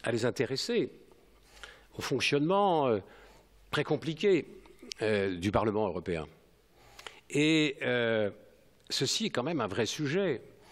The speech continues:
Il y a quand même quelques thèmes qui pourraient, euh, susciter, euh, et amorcer une opinion publique européenne. On a eu le LuxLeaks.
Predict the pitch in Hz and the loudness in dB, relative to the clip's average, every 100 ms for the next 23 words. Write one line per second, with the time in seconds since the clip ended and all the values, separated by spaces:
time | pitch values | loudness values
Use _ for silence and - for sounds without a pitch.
0 | - - - - _ _ - 185 262 - | -20 -20 -20 -20 _ _ -6 2 4 4
1 | 156 - 147 190 185 135 113 - 104 123 | 4 2 2 2 2 0 -10 -10 -4 0
2 | 117 104 92 85 - - - - - - | 0 0 -2 -4 -10 -18 -20 -16 -10 -6
3 | 123 - 110 165 156 147 120 95 87 76 | -4 -6 -6 -2 0 2 0 -2 -4 -8
4 | - 101 120 120 - 170 151 113 - 98 | -6 -2 -2 -2 -4 -4 -2 -4 -4 -4
5 | 104 170 117 113 104 87 80 - 113 123 | -2 0 2 2 2 0 -2 -6 -2 2
6 | 165 110 151 - 135 123 - - | 4 4 2 0 -2 -2 -2 -6